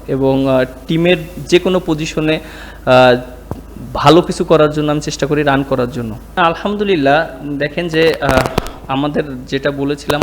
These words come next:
আমাদের ব্যাটসম্যানরা খুবই ভালো ব্যাটিং করেছে। এখন যেহেতু আমরা, আহ, বোলিং করছি, আমাদের একটা ভালো অপরচুনিটি আছে। যদি আমরা ট্রাই করি, আহ,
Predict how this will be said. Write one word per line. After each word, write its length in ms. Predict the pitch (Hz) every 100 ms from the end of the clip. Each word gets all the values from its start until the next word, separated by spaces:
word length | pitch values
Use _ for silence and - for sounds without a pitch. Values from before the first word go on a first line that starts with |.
| -
আমাদের 200 | 139 143
ব্যাটসম্যানরা 420 | 139 139 - 151 -
খুবই 140 | 160
ভালো 260 | 160 143 139
ব্যাটিং 280 | 143 143 156
করেছে। 380 | 147 143 - 156 - - -
এখন 460 | - - 151 151 120
যেহেতু 260 | 127 139 165
আমরা, 480 | 156 156 160 147 -
আহ, 300 | 127 127 123
বোলিং 260 | 131 139 160
করছি, 240 | 156 143 156
আমাদের 280 | 143 139 143
একটা 180 | -
ভালো 280 | 143 135 139
অপরচুনিটি 680 | 143 - 156 - 151 151 147
আছে। 340 | 135 - 143 196 - - - 135
যদি 280 | 131 135 151
আমরা 360 | 147 143 147 147
ট্রাই 360 | - 147 143
করি, 300 | 147 151 143
আহ, 840 | - - - - - - 127 127